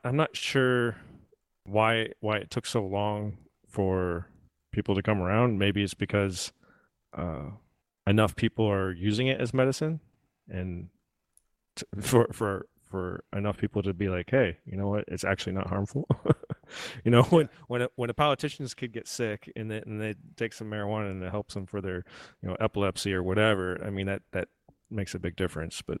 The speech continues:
Speaker 1: I don't know.
Speaker 2: That's the
Speaker 1: I don't know if
Speaker 2: unfortunate
Speaker 1: that's
Speaker 2: part
Speaker 1: what
Speaker 2: of
Speaker 1: it
Speaker 2: politics. It has to hit
Speaker 1: Yeah.
Speaker 2: home for them, for them to care.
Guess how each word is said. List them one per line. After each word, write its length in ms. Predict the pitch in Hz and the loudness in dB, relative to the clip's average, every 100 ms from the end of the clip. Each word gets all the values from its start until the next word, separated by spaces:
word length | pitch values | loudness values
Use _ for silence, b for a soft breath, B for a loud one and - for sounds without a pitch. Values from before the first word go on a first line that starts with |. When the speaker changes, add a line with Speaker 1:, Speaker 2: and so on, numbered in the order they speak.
| - | -2
Speaker 1:
I 80 | 101 | 0
don't 120 | 90 | 0
know. 260 | 78 87 - - - _ B B B - | 0 0 -2 -10 -20 _ B B B -16
Speaker 2:
That's 140 | - - | -12 -4
the 60 | |
Speaker 1:
I 80 | 139 | 4
don't 20 | |
know 180 | 104 98 | 4 6
if 60 | 95 | 6
Speaker 2:
unfortunate 40 | 113 | 8
Speaker 1:
that's 140 | 101 | 6
Speaker 2:
part 80 | 123 | 2
Speaker 1:
what 80 | 98 | -2
Speaker 2:
of 60 | 147 | -2
Speaker 1:
it 20 | |
Speaker 2:
politics. 400 | 151 - - - | -6 -12 -20 -20
It 80 | 101 | -10
has 220 | 127 - | -10 -10
to 80 | 107 | -4
hit 160 | 104 92 | -2 -2
Speaker 1:
Yeah. 40 | |
Speaker 2:
home 220 | 117 139 | -4 -6
for 140 | 120 98 | -10 -14
them, 260 | 92 90 - | -16 -18 -16
for 100 | 104 | -14
them 160 | 101 | -14
to 100 | 98 | -14
care. 320 | - 123 - | -18 -18 -20